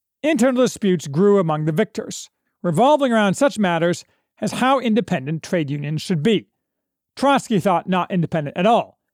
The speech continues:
since the state now fully represented the workers. Still, Bolshevik consolidation of power through terror continued, with Trotsky leading the charge, openly endorsing terror and killing, something his supporters have tried to hide or downplay for decades,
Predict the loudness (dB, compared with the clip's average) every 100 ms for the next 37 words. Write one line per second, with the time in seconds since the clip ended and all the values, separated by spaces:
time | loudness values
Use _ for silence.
0 | _ -8 -4 -4 0 0 2 0 0 -2
1 | 0 0 0 -4 -10 -10 -6 0 0 0
2 | -6 -16 -20 _ _ _ _ _ _ _
3 | _ _ -2 4 6 4 2 _ _ _
4 | -10 -2 2 4 2 2 0 0 0 0
5 | 2 0 0 -4 -2 -2 -2 -2 -4 -4
6 | -4 -4 -4 -2 0 0 -2 _ _ _
7 | _ _ -4 -4 0 0 2 0 0 0
8 | 0 -4 0 0 0 -6 -16 -16 _ _
9 | _ _ _ _ 2 2 2 2 2 2
10 | 2 0 -2 -2 -2 -2 -4 -2 0 -2
11 | -4 _ _ _ _ _ _ -6 0 2
12 | 4 2 2 0 0 0 0 0 -2 -2
13 | 0 0 -2 0 2 2 0 -2 -2 -4
14 | -4 -6 -4 0 0 -2 -8 -12 -18